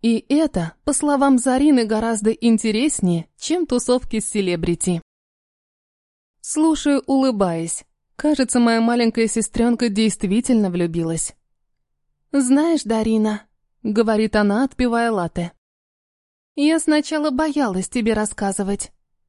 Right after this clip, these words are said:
Думала, ты скажешь, что это глупость, что я ищу себе папика.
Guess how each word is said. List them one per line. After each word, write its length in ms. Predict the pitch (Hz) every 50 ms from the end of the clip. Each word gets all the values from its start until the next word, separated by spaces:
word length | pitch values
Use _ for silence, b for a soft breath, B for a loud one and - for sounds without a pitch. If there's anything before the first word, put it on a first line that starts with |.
| _ -
Думала, 500 | 294 254 285 311 285 277 269 254 254 254
ты 140 | - 247
скажешь, 420 | 254 - - 240 233 233 226 233 226
что 160 | - - 226
это 220 | 220 220 - 262 262
глупость, 720 | 240 294 330 330 330 302 - - 180 180 - - - - _ _ _
что 240 | _ - - - 359
я 260 | 359 302 302 294 269
ищу 240 | 262 247 - - 247
себе 300 | 233 - 262 247 233 269
папика. 680 | 262 - - 190 156 151 - 175 160 - 175 170 170